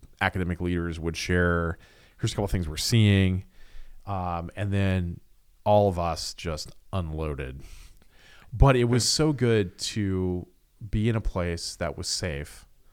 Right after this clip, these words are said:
Speaker 1: where we could talk about, 'cause we're all in
Speaker 2: Yep.
Speaker 1: emergency management and Homeland Security, the intel community. Um, but we were, almost all of us were involved in the pandemic, pandemic response in some way, shape, or form.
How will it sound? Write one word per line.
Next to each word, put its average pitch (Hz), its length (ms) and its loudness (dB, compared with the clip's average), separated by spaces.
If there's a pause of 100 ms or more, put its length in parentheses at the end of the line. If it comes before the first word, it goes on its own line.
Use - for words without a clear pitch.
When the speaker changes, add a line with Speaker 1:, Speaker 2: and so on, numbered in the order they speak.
(640)
Speaker 1:
where 98 440 0
we 107 280 0
could 127 120 -2
talk 101 220 -2
about, 87 480 -2 (180)
'cause 104 160 -4
we're 107 260 0
all 113 440 4
in 92 540 -2 (320)
Speaker 2:
Yep. 98 260 -8
Speaker 1:
emergency 101 420 -2
management 90 640 -2
and 82 280 -8
Homeland 98 280 -4
Security, 87 540 -4
the 76 140 -8
intel 87 300 -6
community. 85 600 -6 (560)
Um, 87 420 -8
but 110 120 0
we 110 120 0
were, 113 120 0
almost 139 420 0
all 110 80 0
of 107 80 -2
us 80 120 -6
were 87 100 -6
involved 85 320 -2
in 80 200 -4
the 76 60 -6
pandemic, 82 580 -4
pandemic 90 380 0
response 78 460 -10
in 82 60 -10
some 92 200 -4
way, 87 100 -4
shape, - 220 -10
or - 40 -10
form. - 280 -16